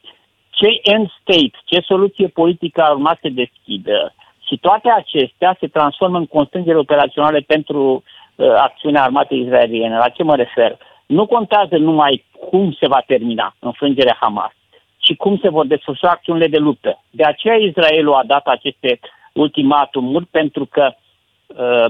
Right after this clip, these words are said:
politico-diplomatic este esențial disocierea Hamas de palestinieni din Gaza și de cauza palestiniană în general, iar militar este necesar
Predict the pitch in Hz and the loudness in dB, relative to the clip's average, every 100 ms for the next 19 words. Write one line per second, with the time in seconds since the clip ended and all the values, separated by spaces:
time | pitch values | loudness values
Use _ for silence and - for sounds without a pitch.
0 | - 156 151 196 196 196 160 160 165 151 | 0 0 0 -2 -4 -4 -2 -2 0 0
1 | 160 151 - 143 131 135 127 147 135 - | 0 -2 -4 -4 -2 -4 -6 -4 -4 -4
2 | 143 139 190 190 131 120 _ 117 131 - | -4 0 2 0 -2 -10 _ -6 -6 -4
3 | 139 - - 190 190 170 165 139 147 147 | -6 -4 -2 0 0 0 -2 -2 0 -2
4 | _ 113 139 - 175 151 - 135 131 117 | _ -6 -6 -2 -2 -2 -4 -4 -4 -4
5 | 113 104 110 104 156 - 120 113 185 165 | -4 0 0 2 -2 -2 -6 -2 0 0
6 | 143 - 131 110 135 127 135 135 117 101 | -2 -2 -4 -4 -6 -4 -2 -2 -2 0
7 | 92 - _ _ _ _ _ _ - 147 | -2 -2 _ _ _ _ _ _ 0 2
8 | 160 156 156 151 - 214 214 185 - 151 | 2 2 0 0 0 0 0 -2 -2 -2
9 | 147 - - - 170 160 | -2 -2 -6 0 0 0